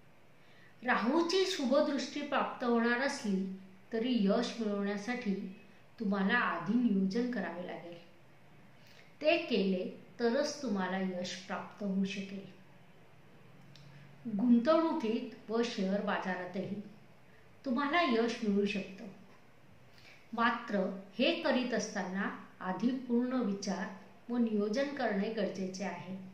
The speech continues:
विचार तर कराच, मात्र गुर-, गुंतवणूक करीत असताना तज्ज्ञांचा सल्ला घ्या, नाहीतर नुकसानही होऊ शकतं. सुखी संसार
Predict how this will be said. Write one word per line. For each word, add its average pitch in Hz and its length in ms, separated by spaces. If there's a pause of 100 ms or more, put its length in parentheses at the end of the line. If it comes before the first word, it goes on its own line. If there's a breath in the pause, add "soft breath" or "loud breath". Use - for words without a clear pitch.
(880 loud breath)
विचार 311 560
तर - 140 (100)
कराच, 190 420 (640)
मात्र 233 420
गुर-, 202 560
गुंतवणूक 240 640
करीत 226 260
असताना 175 760 (160)
तज्ज्ञांचा 220 600
सल्ला 190 420
घ्या, 190 200 (920 loud breath)
नाहीतर 226 680
नुकसानही 226 800
होऊ 208 260
शकतं. 196 440 (2500)
सुखी 349 380
संसार 190 540